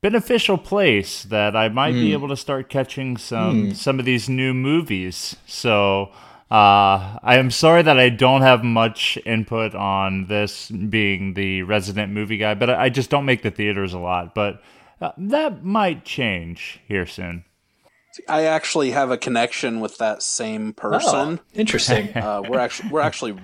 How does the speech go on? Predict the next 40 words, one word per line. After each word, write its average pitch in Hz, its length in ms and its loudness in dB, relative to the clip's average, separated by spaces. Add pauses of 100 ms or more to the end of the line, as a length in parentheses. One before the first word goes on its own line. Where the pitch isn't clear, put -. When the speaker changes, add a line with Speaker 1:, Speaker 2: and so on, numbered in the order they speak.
(200)
Speaker 3:
really 104 420 -6
close. 95 720 -6 (200)
Speaker 1:
<laughs> 113 100 -6 (320)
Speaker 3:
Uh, - 240 -10 (280)
so - 180 -2
the 151 180 -2
only 180 320 0
movie, 147 400 -4
well, 123 320 -4
I 139 120 -4
saw 143 200 -4
Toy 131 220 -6
Story 113 340 -8
four, 107 400 -6
but 98 300 -10 (880)
of 127 140 -8
course - 340 -2
it 113 100 -4
was 92 280 -8
the 110 80 -10
best 101 260 -6
animated 101 380 -6
film. 104 180 -6
It's 92 100 -10
friggin' 98 300 -8
Toy 107 160 -4
Story, 101 340 -4
whatever. 98 460 -4
But 113 180 -8
the 139 140 -4
only 180 320 0
of 117 160 -6
the 123 160 -6
other 135 340 0
movies 107 500 -6
that 113 120 -4
I 104 140 -4
saw 104 360 -4
was 95 220 -16
Joker. - 640 -10